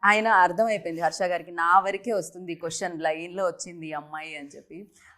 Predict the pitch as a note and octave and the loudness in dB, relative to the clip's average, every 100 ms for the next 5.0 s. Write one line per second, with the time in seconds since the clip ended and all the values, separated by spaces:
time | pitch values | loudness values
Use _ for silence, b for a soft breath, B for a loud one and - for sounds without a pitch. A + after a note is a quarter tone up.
0 | G#3+ G3+ C4 C#4 D4 A3+ A#3 C4+ B3+ A3+ | -8 -4 -2 -2 -4 -8 -10 -12 -8 -10
1 | G#3 G#3 G#3 B3 G#3+ G3+ G#3+ A3 - F#3 | -10 -12 -12 -10 -12 -14 -14 -14 -18 -18
2 | - F3+ - F3+ E3 D#3 D3 C#3 C#3 D3 | -16 -16 -14 -14 -14 -14 -14 -14 -14 -16
3 | E3+ G#3 F#3 - A#3+ B3+ A#3 A3 G#3 F#3 | -16 -14 -14 -12 -10 -10 -10 -10 -8 -8
4 | G3+ F3 F#3 F#3 F#3+ E3 D#3 D3+ D3 G#3 | -8 -8 -8 -10 -10 -8 -8 -10 -8 -8